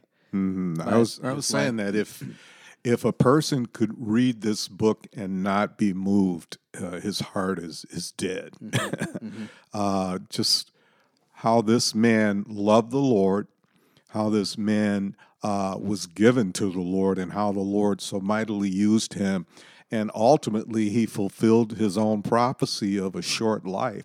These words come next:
Speaker 1: but a full life.
Speaker 2: We've mentioned that a lot. And, oh, I got a bubble in my throat. <laughs> Excuse me.
Speaker 1: <laughs>
Speaker 2: Sorry about that. Um,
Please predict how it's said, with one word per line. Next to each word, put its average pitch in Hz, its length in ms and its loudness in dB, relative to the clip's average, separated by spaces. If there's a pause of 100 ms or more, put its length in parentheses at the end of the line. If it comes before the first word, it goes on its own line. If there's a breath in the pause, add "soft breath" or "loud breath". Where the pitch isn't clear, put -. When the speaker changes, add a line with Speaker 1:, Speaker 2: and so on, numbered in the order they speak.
(120)
Speaker 1:
but 170 280 -10
a 98 80 -10
full 120 460 6
life. 80 420 -14 (920 soft breath)
Speaker 2:
We've 131 180 2
mentioned 127 320 -2
that 117 140 0
a - 20 -2
lot. 117 300 0
And, 110 220 -10 (960)
oh, 175 60 -6
I 147 40 -8
got 127 160 -8
a 117 40 -8
bubble 160 300 4
in 127 60 -4
my 117 100 -8
throat. 131 280 -14
<laughs> - 60 -8
Excuse 196 360 -6
me. 170 80 4 (440)
Speaker 1:
<laughs> 110 380 -8
Speaker 2:
Sorry 175 240 -8
about 131 180 -6
that. 117 220 -6
Um, 117 260 -2